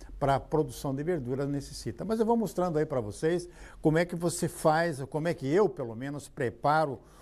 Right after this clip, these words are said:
o solo na, no meu terreno, no Floresta.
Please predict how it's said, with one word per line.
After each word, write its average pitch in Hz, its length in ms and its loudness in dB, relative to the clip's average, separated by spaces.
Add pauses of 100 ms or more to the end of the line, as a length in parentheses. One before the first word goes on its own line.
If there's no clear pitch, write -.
(160)
o 170 160 2
solo 175 720 2 (800)
na, 151 240 6
no 131 340 -4
meu 160 160 2
terreno, 135 420 -2 (220)
no 127 140 -8
Floresta. 175 640 0